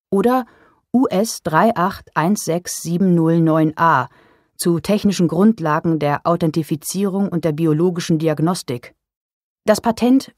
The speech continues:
U S zwei null null zwei null eins acht acht vier sieben null A eins sicherte sich die Rechte an der Möglichkeit,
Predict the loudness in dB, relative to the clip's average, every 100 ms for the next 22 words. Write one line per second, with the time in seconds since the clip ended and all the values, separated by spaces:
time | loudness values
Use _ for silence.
0 | -2 2 2 0 -6 -4 0 2 4 2
1 | 2 2 2 -2 -4 -2 0 2 2 2
2 | 0 0 -2 -2 -2 -6 0 0 0 -6
3 | -4 -4 -8 -6 -2 0 -2 -2 0 2
4 | 2 0 0 0 0 0 -2 -2 -8 _
5 | _ _ _ _ -6 -2 0 0 0 -2
6 | -4 -2 -2 -2 -2 -4 0 0 4 4
7 | 2 0 -2 -2 -4 -4